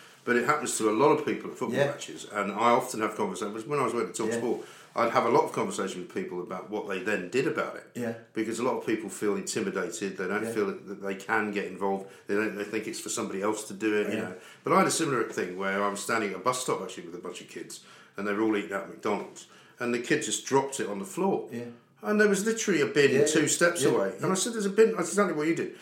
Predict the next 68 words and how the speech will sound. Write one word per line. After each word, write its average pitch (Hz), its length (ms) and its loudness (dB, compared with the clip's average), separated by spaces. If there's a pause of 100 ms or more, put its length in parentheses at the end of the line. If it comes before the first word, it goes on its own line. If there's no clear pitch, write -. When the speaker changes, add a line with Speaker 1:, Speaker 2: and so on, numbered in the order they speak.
(340)
Speaker 1:
By 165 120 6
the 165 80 2
time 220 400 4
we 165 100 10
all 165 140 10
got 151 180 2
on - 80 -2
the - 60 0
bus, - 520 2
Speaker 2:
Yeah. 143 140 -4 (200)
Speaker 1:
they 151 120 6
were 139 80 2
calling 151 240 2
me 135 60 0
a 120 40 -4
paedophile. 139 420 2 (120)
Speaker 2:
Yeah, 120 160 2
yeah, 113 200 0 (120)
yeah. 110 120 -4 (160)
Speaker 1:
Because 117 280 0
I 113 40 4
was 107 140 2
talking 120 220 0
to 92 60 -10
them. 95 100 -8
They 139 80 2
were 131 120 2
all 107 60 0
about 95 200 -2
thirteen 98 400 -4
or 110 40 -6
Speaker 2:
Yeah. 113 120 -2
Speaker 1:
fourteen. 98 360 -4 (300)
Speaker 2:
Absolute, 131 340 -2
Speaker 1:
You 107 80 4
know? 117 200 0 (100)
Speaker 2:
yeah. 139 260 2
Speaker 1:
But 151 140 8
in 170 100 8
the 175 80 8
end, 226 220 8
I 151 60 8
peeled 180 380 8
one 143 160 4
of 120 80 2
them 131 120 2
off. - 440 0 (220)
Speaker 2:
Yeah. 123 180 -4 (200)
Speaker 1:
And 127 260 4
Speaker 2:
Kick, 135 80 4
Speaker 1:
I 131 80 2
Speaker 2:
kick - 80 0
Speaker 1:
spent, 127 300 2
Speaker 2:
the 127 80 0
Speaker 1:
and, 127 80 8
Speaker 2:
shit - 380 8
Speaker 1:
and 131 100 6
Speaker 2:
out - 80 4
of - 140 2
Speaker 1:
because 151 180 4
Speaker 2:
them. 175 80 8
Speaker 1:
I 175 60 6
went 208 140 8
upstairs 180 420 6
and 131 80 -4
sat - 340 2
with 143 200 4
them, - 200 -6